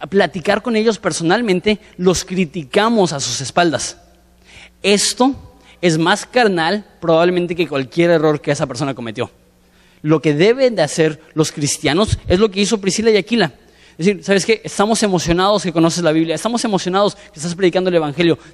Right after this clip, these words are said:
te hace falta esto". Y no en público, no humillándolo, no despreciándolo, sino diciendo, "Mira, ¿has considerado el Espíritu Santo?". Y lo que tenía él, él jamás lo había escuchado del Espíritu Santo.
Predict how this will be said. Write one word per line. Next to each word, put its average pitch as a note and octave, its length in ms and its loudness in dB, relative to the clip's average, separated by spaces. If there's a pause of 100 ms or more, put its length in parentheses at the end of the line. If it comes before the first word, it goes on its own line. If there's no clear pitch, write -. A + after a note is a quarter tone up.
te F#3+ 80 -2
hace F3 180 0
falta D#3 300 0
esto". C3+ 300 -4 (580)
Y E3 120 4
no F3+ 300 4
en G3+ 140 2
público, F#3 500 0 (280)
no F#3+ 160 4
humillándolo, F#3+ 920 4 (300)
no G#3+ 580 0
despreciándolo, F#3 1300 0
sino G3+ 260 -2
diciendo, G3+ 300 -4
"Mira, G3+ 220 -6 (680)
¿has F#3 180 -6
considerado F3+ 540 2
el G3 80 0
Espíritu F#3 360 -8
Santo?". A3 280 -6 (180)
Y G#3 360 0
lo G#3 160 2
que A3 80 0
tenía A#3+ 220 2
él, C4+ 180 -2
él A#3+ 120 4
jamás A#3 360 0
lo A3 80 2
había G#3 160 2
escuchado G3+ 640 0
del F3+ 160 4
Espíritu D3+ 340 0
Santo. A#2 320 -4